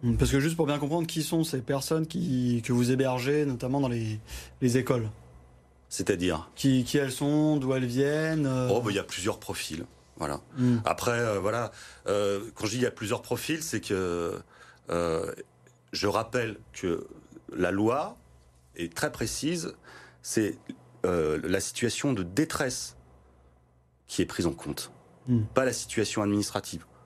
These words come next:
Speaker 2: Contrairement à ce que laisse penser la circulaire, euh, Darmanin, qui a d'ailleurs été, euh, retoquée par la jurisprudence
Speaker 1: Oui.
Speaker 2: du tribunal, euh, de, de Seine-Maritime. Donc c'est la situation de détresse.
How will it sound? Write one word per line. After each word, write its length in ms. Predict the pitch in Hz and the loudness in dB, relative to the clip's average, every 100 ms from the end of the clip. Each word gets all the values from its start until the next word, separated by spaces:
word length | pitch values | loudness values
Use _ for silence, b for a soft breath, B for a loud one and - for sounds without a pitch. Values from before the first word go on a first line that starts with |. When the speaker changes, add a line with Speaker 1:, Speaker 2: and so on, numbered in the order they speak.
| - - | -6 0
Speaker 2:
Contrairement 560 | 127 - 104 117 139 | 0 0 0 0 0
à 80 | 98 | -2
ce 100 | - | -6
que 100 | - | -2
laisse 340 | 101 98 - 90 78 - | 0 0 -2 -2 -4 -2
penser 380 | 95 - - 135 | -4 -2 0 0
la 100 | 98 | 0
circulaire, 520 | - 92 - 110 110 | -4 -8 -2 0 0
euh, 380 | 87 85 82 - | 0 -2 -4 -4
Darmanin, 500 | 95 95 104 92 76 | -2 0 0 -2 -4
qui 160 | - | -4
a 80 | 82 | -2
d'ailleurs 280 | 82 92 104 | 0 0 0
été, 320 | 82 - 107 | -2 -2 0
euh, 160 | 98 73 B B B B B | 0 -2 B B B B B
retoquée 540 | - 104 104 87 120 123 | -2 0 0 0 -2 0
par 140 | 95 | 0
la 100 | 87 | -2
jurisprudence 680 | 85 87 - - 92 104 - | -2 -4 -4 -2 0 0 0
Speaker 1:
Oui. 80 | 123 | -2
Speaker 2:
du 100 | 113 | -4
tribunal, 380 | - 85 98 92 | -2 0 2 2
euh, 120 | 80 - - - | -2 -4 -8 -8
de, 140 | - | -4
de 100 | 87 | -2
Seine-Maritime. 540 | 85 104 95 87 - 85 | 0 2 2 0 -2 -2
Donc 160 | 95 | -2
c'est 200 | - 120 | 0 0
la 120 | - 104 | 0 -2
situation 420 | - 127 - 151 | 0 -2 0 0
de 80 | 127 | 2
détresse. 440 | 117 - 78 - | 0 -2 -6 -6